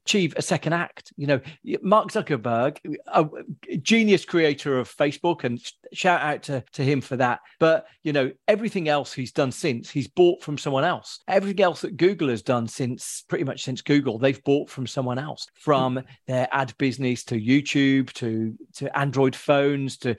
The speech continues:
self-driving cars. They bought all of those things from other people.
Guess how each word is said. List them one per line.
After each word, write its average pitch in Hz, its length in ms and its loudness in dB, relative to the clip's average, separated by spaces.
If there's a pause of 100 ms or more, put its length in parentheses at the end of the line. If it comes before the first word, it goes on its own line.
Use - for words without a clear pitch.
(100)
self-driving 139 640 0
cars. 135 360 0
They 180 100 -4
bought 220 320 2
all 247 240 2
of 180 80 -2
those 190 220 0
things 170 200 -2
from 156 140 -2
other 143 160 2
people. 143 360 -8